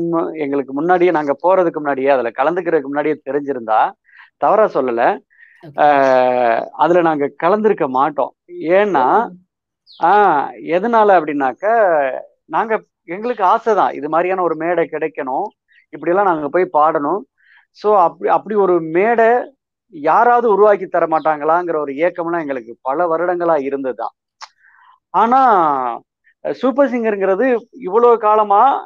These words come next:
Speaker 1: இது மாதிரியான ஒரு முயற்சி யாருமே எடுத்தது மாதிரி, சூப்பர் சிங்கர்னு இல்ல, எந்த ஒரு, மற்ற எந்த ஒரு சேனலுமே எடுத்த மாதிரி எங்களுக்கு நினைவுல இல்ல.
Speaker 2: கரெக்ட்.
Speaker 1: ஆ, அதனால எங்களுக்கு சூப்பர் சிங்கர்னாலே அது வந்து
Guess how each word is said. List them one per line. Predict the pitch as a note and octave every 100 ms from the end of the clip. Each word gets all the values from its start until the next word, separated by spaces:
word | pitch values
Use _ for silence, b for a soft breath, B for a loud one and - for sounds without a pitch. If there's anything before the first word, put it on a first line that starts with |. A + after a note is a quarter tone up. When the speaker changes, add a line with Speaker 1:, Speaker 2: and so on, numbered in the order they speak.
| -
Speaker 1:
இது | F3+ F#3
மாதிரியான | A#3 A3+ G#3+ G#3 F#3+
ஒரு | F3+ F3 E3
முயற்சி | D#3 G3 G3+ - F3+ D#3 D3
யாருமே | D3 D#3 E3 D#3+
எடுத்தது | C#3+ D3 C#3+
மாதிரி, | C#3+ C#3+
சூப்பர் | G#3 G#3+
சிங்கர்னு | G3+ F#3+ F3+
இல்ல, | E3 C#3 F#3+ - b b _
எந்த | E3 G#3 A#3+
ஒரு, | A3 F#3+ E3 D3 C3 A#2+ B2 -
மற்ற | D#3 D#3 F3+
எந்த | E3 F3
ஒரு | F#3 D3+
சேனலுமே | E3 F3 F3+ F3+
எடுத்த | D3+ D3 D#3+
மாதிரி | D3+ C#3+ D#3 D3+ A#2+
எங்களுக்கு | A#2+ A#2+ - A#2
நினைவுல | C3 C#3 A#2
இல்ல. | A2 G#2+
Speaker 2:
கரெக்ட். | - _ _ - - - E3
Speaker 1:
ஆ, | F3+ F#3 E3+ D#3+ D3+ C#3+ C#3 C3 -
அதனால | - D3+ G3+ A#3 A3+ A3 B3+
எங்களுக்கு | A3 F#3+ F3+ F#3 G3+ A#3 _ _ _ _ -
சூப்பர் | B3 A#3+
சிங்கர்னாலே | G3+ G3+ G#3 F#3+
அது | B3 G#3+
வந்து | F#3+ F3+